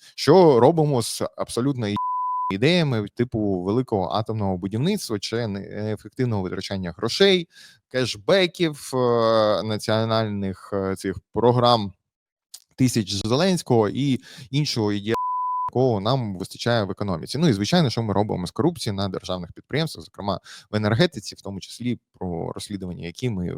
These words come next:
робили і зараз ще декілька робимо. І ось, якщо уряд покаже, покаже М В Ф і всім партнерам, що у нас там є суттєві покращення, причому в даному випадку ж це вже не на папері,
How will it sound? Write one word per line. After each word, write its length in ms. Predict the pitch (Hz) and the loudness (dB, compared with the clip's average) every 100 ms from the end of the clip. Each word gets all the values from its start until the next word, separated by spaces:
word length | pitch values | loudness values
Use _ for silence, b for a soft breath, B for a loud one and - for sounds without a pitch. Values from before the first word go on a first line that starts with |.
| - | -2
робили 380 | 98 95 131 92 | 0 6 6 6
і 140 | 85 90 | 2 0
зараз 300 | 82 98 - | -2 -4 -6
ще 200 | - - B B - | -12 -16 B B -2
декілька 460 | 110 107 98 - 92 | 0 0 -8 -6 -4
робимо. 420 | 82 - - - b _ | -4 -6 -18 -20 b _
І 100 | 160 | 8
ось, 280 | 170 - - | 8 4 -4
якщо 420 | 101 - 143 113 - | -4 2 2 2 0
уряд 320 | 151 107 90 98 - | 2 2 0 -6 -6
покаже, 400 | 104 127 117 92 | -2 0 0 -2
покаже 480 | 110 127 127 101 - | 0 2 0 0 -4
М 160 | 101 101 | -4 0
В 40 | |
Ф 320 | 117 113 - 92 92 | 2 2 -2 -8 -6
і 160 | 107 | -6
всім 280 | 92 123 107 | -6 -6 -6
партнерам, 520 | - - 117 107 - | -8 -6 -2 -2 -4
що 180 | 92 107 | -6 -4
у 160 | 101 110 | -2 0
нас 240 | 117 104 | 0 -2
там 220 | - 92 | -8 -16
є 260 | 90 107 95 b b | -8 -4 -4 b b
суттєві 560 | - 117 110 139 120 95 | -10 -8 0 4 4 2
покращення, 580 | - 98 190 202 113 98 | -2 2 2 4 0 -2
причому 340 | - - 104 | -2 0 2
в 20 | |
даному 340 | 95 123 110 104 | 4 4 4 2
випадку 420 | 95 107 - 87 | 4 2 2 -4
ж 80 | - | -2
це 140 | 95 | -2
вже 260 | 87 107 98 | -2 -2 -2
не 200 | 92 101 | -2 -2
на 100 | 98 | 0
папері, 480 | 117 208 247 202 | 2 4 6 4